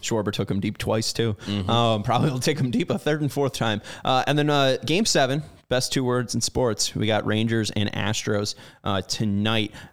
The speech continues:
Speaker 1: Max Scherzer is pitching tonight. I find it very funny that Vinny did bring up that we possibly would be getting a Verlander-Scherzer matchup, uh, before the season's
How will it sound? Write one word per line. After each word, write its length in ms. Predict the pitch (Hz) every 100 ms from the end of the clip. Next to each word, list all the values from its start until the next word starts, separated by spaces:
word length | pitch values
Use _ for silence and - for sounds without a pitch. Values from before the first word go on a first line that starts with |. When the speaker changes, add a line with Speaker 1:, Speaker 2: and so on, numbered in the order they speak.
| _
Speaker 1:
Max 340 | 107 135 262
Scherzer 420 | - 202 240 208 147
is 160 | 143 190
pitching 360 | 160 - 139
tonight. 360 | 110 101 107 165
I 60 |
find 180 | 127 131
it 40 | 113
very 180 | 123 127
funny 280 | 131 123 107
that 100 | 104
Vinny 160 | 110
did 160 | 107 110
bring 220 | 107 110
up 160 | 110 -
that 80 | 101
we 80 |
possibly 380 | 104 113 107 107
would 260 | 104 104 98
be 100 | 101
getting 280 | 110 104 95
a 100 | 101
Verlander-Scherzer 1000 | - 107 120 110 110 110 110 113 113 107
matchup, 440 | 101 101 - 107 107
uh, 40 |
before 300 | 104 101 117 110
the 80 |
season's 520 | 104 117 104 98 -